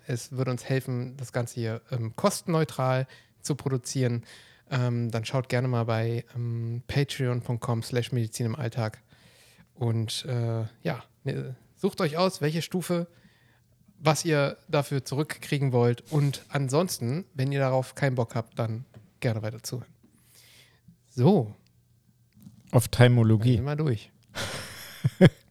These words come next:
Speaker 1: Ophthalmologie. Hab ich echt wirklich keinen Plan.
Speaker 2: Ich auch, äh, so
Speaker 1: Ich hatte aber einen Patienten
Speaker 2: Oh.
Speaker 1: vor zwei Tagen.
Speaker 2: Oh.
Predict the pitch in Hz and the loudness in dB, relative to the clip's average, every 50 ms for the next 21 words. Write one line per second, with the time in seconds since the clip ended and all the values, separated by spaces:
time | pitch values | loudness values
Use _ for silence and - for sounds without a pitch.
0 | _ - - 117 - - 139 123 120 123 120 120 120 131 131 113 98 - - - | _ -14 -12 -8 -2 2 2 4 4 4 2 2 0 -2 -2 -4 -4 -6 -12 -20
1 | - - - - - - 131 131 - - 151 131 - - - 165 160 - - - | -20 -20 -20 -12 -6 -2 -2 -2 -2 -2 -6 -6 -6 -4 -4 -4 -2 -2 -4 -10
2 | - - - - - - - - - 127 123 147 185 202 - - 131 135 131 - | -12 -20 -20 -20 -20 -20 -20 -12 -8 -2 0 0 0 0 -2 -2 -2 -2 -2 -4
3 | - - _ - - - - - - - - - - - - - - - - - | -6 -14 _ -20 -20 -20 -20 -20 -20 -20 -20 -20 -20 -20 -20 -20 -20 -14 -10 -8
4 | - - 127 127 135 143 139 - - - 156 139 113 117 107 - - - - - | -4 -2 0 0 0 0 -2 -4 -4 -4 -2 -2 -4 -6 -8 -14 -16 -14 -14 -16
5 | - - - - - - - 123 - 123 123 120 107 101 - - - - - 127 | -16 -16 -20 -20 -8 -2 0 2 2 4 4 4 6 8 8 8 8 6 -2 -4
6 | 113 - - - - - 139 120 107 123 120 104 107 - - - - - - - | -4 -6 -12 -20 -12 -6 -4 2 4 6 4 4 2 -8 -18 -16 -10 -4 -2 0
7 | 131 - 143 131 131 127 120 117 - 127 - - - 160 151 135 - 127 117 - | 0 2 2 2 2 2 2 0 -2 -2 0 2 2 2 2 0 -4 -8 -16 -16
8 | - - - - - 170 156 123 - 135 123 - - 123 113 - - 139 127 110 | -18 -20 -8 2 6 6 6 6 6 0 -6 -4 -4 -4 -4 -2 0 -2 -2 -2
9 | 120 - 202 214 277 202 | 0 4 6 6 6 6